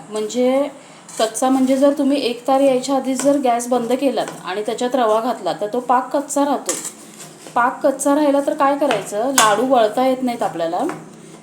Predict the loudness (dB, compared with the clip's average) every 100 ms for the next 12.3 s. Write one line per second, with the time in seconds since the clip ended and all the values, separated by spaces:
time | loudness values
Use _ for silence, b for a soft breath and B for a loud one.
0 | -14 -6 -2 2 4 4 4 0 -2 0
1 | 0 2 0 2 2 2 -2 -4 -2 -2
2 | 2 2 4 2 2 -2 -4 -4 -4 -4
3 | 0 0 0 -4 -6 -8 B B B B
4 | -12 -2 0 2 2 2 2 4 2 0
5 | -4 -2 -2 -2 -6 -6 -4 0 0 0
6 | -2 -2 0 0 0 0 0 -2 -4 -6
7 | -6 -8 -8 -8 -6 -8 -10 -20 -20 -14
8 | -6 -2 0 -2 -2 -4 -2 -2 -2 -2
9 | 0 0 0 0 0 4 2 2 -2 0
10 | 2 2 0 0 4 4 2 -2 -4 -2
11 | 0 0 2 -2 -2 -4 -4 -4 -4 -6
12 | -10 -6